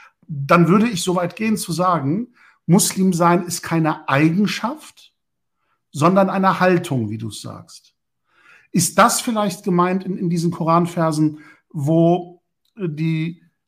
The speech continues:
da-, das, das Publikum sozusagen, dem, äh, der Prophet, möge er in Frieden ruhen, gerade spricht und, und den Versen nach etwas sagt. Und sie sagen,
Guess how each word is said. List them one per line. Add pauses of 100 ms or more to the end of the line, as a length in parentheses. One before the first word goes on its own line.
(180)
da-,
das,
das
Publikum
sozusagen,
dem,
äh, (420)
der
Prophet,
möge
er
in
Frieden
ruhen,
gerade
spricht
und,
und
den
Versen
nach (340)
etwas
sagt. (1040)
Und
sie
sagen,